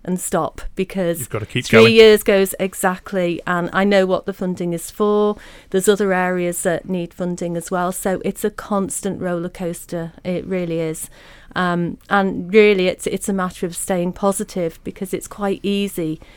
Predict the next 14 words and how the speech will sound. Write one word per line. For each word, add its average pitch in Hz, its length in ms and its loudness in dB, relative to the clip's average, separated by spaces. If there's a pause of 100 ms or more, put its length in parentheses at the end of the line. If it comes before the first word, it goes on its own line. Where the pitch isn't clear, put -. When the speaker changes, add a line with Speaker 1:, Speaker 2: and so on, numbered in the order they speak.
(240)
Speaker 1:
to 196 180 2
fall 196 320 0
into 185 500 -2
a, 170 280 -2
a, 180 180 -6 (720)
a 180 140 -2
situation - 580 -4
when 180 80 -2
you 180 60 -6
think, 185 280 -6
"Oh 180 160 -4
God, 180 180 -6
I 180 60 -6
can't 175 400 -4